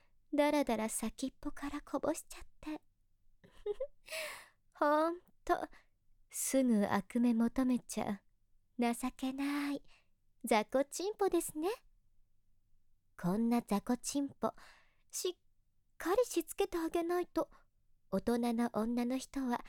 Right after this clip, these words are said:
満足させてあげられませんよ。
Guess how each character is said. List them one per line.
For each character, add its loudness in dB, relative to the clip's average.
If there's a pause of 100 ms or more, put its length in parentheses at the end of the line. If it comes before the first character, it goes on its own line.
(800)
満 2
足 -2
さ -4
せ 0
て 2
あ 2
げ 4
ら 6
れ 4
ま 2
せ 2
ん 2
よ。 2